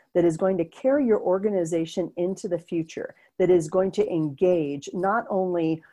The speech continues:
your entire team as it is now, but also your team of the future. And this is where I think some business people could take some lessons from great coaches. Great coaches are building the team for the future. They start scouting, they rec-,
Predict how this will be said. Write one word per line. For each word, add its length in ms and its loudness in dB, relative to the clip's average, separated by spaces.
your 100 4
entire 400 2
team 380 -2
as 180 -4
it 80 -4
is 160 -4
now, 320 -4
but 160 -6
also 280 0
your 180 2
team 320 -4
of 100 -6
the 80 -4
future. 500 -8
And 140 0
this 220 2
is 120 2
where 120 2
I 40 2
think 200 -2
some 140 -4
business 300 -2
people 280 -4
could 180 -10
take 200 -4
some 180 -6
lessons 360 -6
from 200 -6
great 340 -4
coaches. 480 -8
Great 400 2
coaches 480 0
are 80 -2
building 460 0
the 80 -4
team 320 -6
for 140 -8
the 60 -6
future. 440 -6
They 100 6
start 300 -4
scouting, 720 0
they 100 10
rec-, 180 2